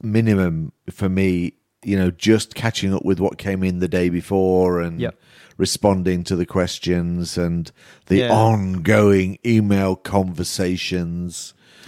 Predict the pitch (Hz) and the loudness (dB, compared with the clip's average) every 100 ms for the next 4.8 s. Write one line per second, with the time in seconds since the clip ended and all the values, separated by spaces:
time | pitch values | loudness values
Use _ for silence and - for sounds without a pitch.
0 | - 151 147 180 165 170 151 143 143 143 | -8 0 4 4 6 4 4 4 4 4
1 | 135 139 123 143 135 - 135 131 - - | 4 2 2 2 2 0 0 0 -2 -12
2 | - - _ - 131 - 135 135 135 127 | -14 -20 _ -6 -4 0 0 0 -2 -2
3 | 120 120 117 117 117 117 - 135 131 - | 0 0 0 -2 -6 -8 -4 0 0 0
4 | 117 120 113 117 117 117 113 | -2 -2 -4 -8 -4 -4 -6